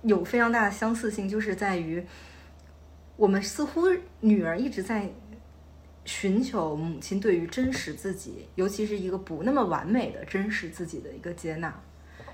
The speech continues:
这个里面可能跟东亚的文化里面就是要求小孩成为一个优秀的孩子的这样的文化是有关系的。从小可能女儿尤其是会被教育，就是你要做到很多方面的很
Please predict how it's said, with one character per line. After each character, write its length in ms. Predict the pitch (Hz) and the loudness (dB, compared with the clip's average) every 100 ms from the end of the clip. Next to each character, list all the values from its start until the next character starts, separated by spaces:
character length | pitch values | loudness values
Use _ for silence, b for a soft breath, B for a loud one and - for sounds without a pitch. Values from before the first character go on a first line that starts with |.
| - | 0
这 160 | 349 | 4
个 80 | 311 | 4
里 160 | 208 170 | 4 0
面 160 | 175 | -4
可 120 | 185 | -4
能 140 | 165 165 | -4 0
跟 220 | 220 233 | 0 0
东 160 | 262 254 | 2 2
亚 200 | 262 202 | 4 4
的 140 | 160 | 0
文 220 | 151 135 | -4 -6
化 180 | 185 233 | -2 0
里 140 | 190 | 0
面 160 | 143 139 | -4 -6
就 100 | 170 | -6
是 80 | 175 | -2
要 180 | 185 214 | 0 0
求 140 | 190 | -2
小 160 | - 139 | -6 -8
孩 180 | - 160 | -8 -8
成 180 | - 170 | -8 -6
为 100 | 170 | -6
一 120 | 175 | -4
个 120 | 180 | -4
优 200 | 190 226 | -2 -2
秀 220 | 247 277 | -2 -2
的 80 | 190 | -2
孩 260 | 180 - - | -4 -10 -8
子 100 | 185 | -4
的 160 | 185 | -4
这 80 | 165 | -4
样 140 | 180 170 | -6 -6
的 80 | 147 - - - | -10 -12 -16 -16
文 160 | 165 160 | -10 -8
化 180 | 180 185 | -4 -4
是 120 | 190 | -4
有 40 | - | -6
关 280 | 175 170 | -6 -6
系 100 | 220 | -6
的。 120 | 160 143 | -8 -8
从 180 | 175 | -8
小 160 | 190 170 | -6 -6
可 160 | 139 143 | -6 -10
能 160 | 135 - 240 | -12 -12 -4
女 200 | 196 147 | -4 -2
儿 240 | 147 143 | -6 -8
尤 200 | 165 160 | -4 -4
其 160 | - 190 | -4 -6
是 140 | 175 | -6
会 180 | 170 185 | -6 -4
被 240 | 175 160 B B B B - | -4 -4 B B B B 0
教 320 | 254 190 165 | 4 6 4
育， 200 | 160 139 | -2 -4
就 120 | 170 | -6
是 120 | 170 | -6
你 180 | 165 160 | -6 -4
要 160 | 160 170 | -6 -8
做 220 | - 208 185 | -2 0 2
到 180 | 190 | 0
很 220 | 175 185 147 | -2 -6 -2
多 160 | 190 | 0
方 200 | 226 196 | 0 -2
面 140 | 190 170 | -2 -6
的 80 | |
很 180 | 160 160 | -8 -8